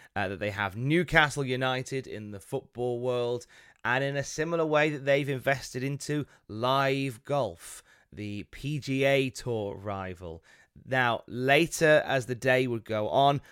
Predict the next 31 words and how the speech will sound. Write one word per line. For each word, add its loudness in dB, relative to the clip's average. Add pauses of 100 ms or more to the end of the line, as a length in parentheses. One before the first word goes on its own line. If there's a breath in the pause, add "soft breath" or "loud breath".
(240 soft breath)
other 8
reporters 0
would -10
come -6
out -4
and -14
say -4 (240 soft breath)
these -8
reports -10 (200)
were -4 (160)
untrue. 0 (720 soft breath)
Here 2
is 0
where 6
we 0
stand -2
with -10
that -6
today. -8
Sean 4
Ross 4
Sapp, -4 (320 soft breath)
on -2
a -2
Fightful 2
live 8
stream, -8 (600)
said -4
the -4
original 0
source 0